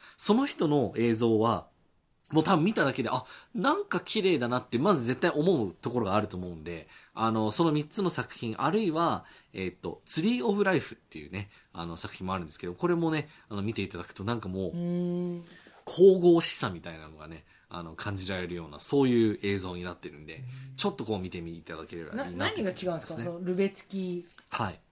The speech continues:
Speaker 1: うん。
Speaker 2: カメラは。
Speaker 1: ルベツキさんのすごいところは、あのー、あれなんですよね。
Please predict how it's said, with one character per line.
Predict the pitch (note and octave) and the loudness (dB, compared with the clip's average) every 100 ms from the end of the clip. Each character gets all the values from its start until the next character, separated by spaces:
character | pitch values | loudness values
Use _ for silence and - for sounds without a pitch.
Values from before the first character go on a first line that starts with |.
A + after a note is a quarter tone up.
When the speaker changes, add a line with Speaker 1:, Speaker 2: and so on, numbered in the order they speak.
| _ _ C#3 | _ _ -6
Speaker 1:
う | A#2+ | -4
ん。 | F3 | -2
Speaker 2:
カ | G3 | -2
メ | D#3+ | -4
ラ | C3+ | -10
は。 | C3+ - _ G#2 | -16 -20 _ -4
Speaker 1:
ル | B2 | 2
ベ | D#3 G3+ | 4 2
ツ | - | 0
キ | |
さ | C#3+ B2 | -2 -2
ん | G2 | 0
の | G#2 F#2+ | -2 -2
す | - G2+ | -2 0
ご | C3+ | 0
い | |
と | A2 | 0
こ | F#2+ | -4
ろ | E2+ | -6
は、 | E2+ F2 - - _ _ _ _ - - - - - | -2 -2 -4 -10 _ _ _ _ -20 -20 -20 -20 -6
あ | G2 G2 | -4 -2
の | G2 F#2+ F#2 F2 E2+ E2 F#2+ | -4 -4 -4 -4 -6 -8 -8
ー、 | |
あ | |
れ | A2+ | -4
な | C#3+ | -4
ん | G2+ | -4
で | |
す | - F2 | -8 -12
よ | D#2+ | -12
ね。 | E2+ D#2+ | -12 -14